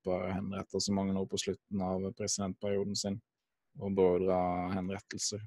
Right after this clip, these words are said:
på føderalt nivå i U S A. Det er som et brudd på menneskerettighetene, helt forferdelig og så videre. Samtidig, altså, samtidig så kjemper de for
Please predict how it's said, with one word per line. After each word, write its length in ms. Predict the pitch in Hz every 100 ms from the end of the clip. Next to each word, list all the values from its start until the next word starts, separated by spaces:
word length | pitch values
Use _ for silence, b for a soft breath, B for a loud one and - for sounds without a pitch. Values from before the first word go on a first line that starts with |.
| -
på 80 | 131
føderalt 420 | 101 98 92 -
nivå 280 | 101 98 95
i 220 | 98 98 101
U 40 |
S 140 | 104 -
A. 100 | 117 - _ _ _ -
Det 140 | 98
er 100 | 90
som 160 | 87 95
et 100 | 98
brudd 200 | 95 92
på 100 | 98
menneskerettighetene, 840 | 95 92 - 92 - 90 87 98
helt 160 | 90 -
forferdelig 400 | 98 95 92 98
og 20 |
så 120 | -
videre. 180 | - - -
Samtidig, 360 | - 104 117 107
altså, 160 | 120
samtidig 480 | 117 139 120 98 107
så 100 | 113
kjemper 360 | 110 90 - 95
de 60 | 92
for 180 | 101